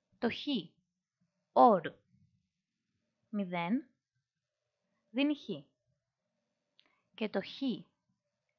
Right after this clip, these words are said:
and μηδέν δίνει επίσης χ.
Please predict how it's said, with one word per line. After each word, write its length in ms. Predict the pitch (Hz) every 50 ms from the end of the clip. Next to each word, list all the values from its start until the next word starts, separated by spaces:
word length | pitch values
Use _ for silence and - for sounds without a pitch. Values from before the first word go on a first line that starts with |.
| _ _ _ _
and 400 | - 269 262 247 214 180 156 151 175 - - - _ _ _ _ _ _ _ _ _ _ _ _ _ _ _ _ _ _ _ _ _ _ _ _ _ _ _ _ _ _ _ _ _
μηδέν 600 | 214 208 190 170 175 165 156 165 214 269 339 - _ _ _ _ _ _ _ _ _ _ _ _ _ _ _ _
δίνει 260 | 220 254 294 311 311
επίσης 440 | 302 - - 285 277 - 285 - -
χ. 100 | -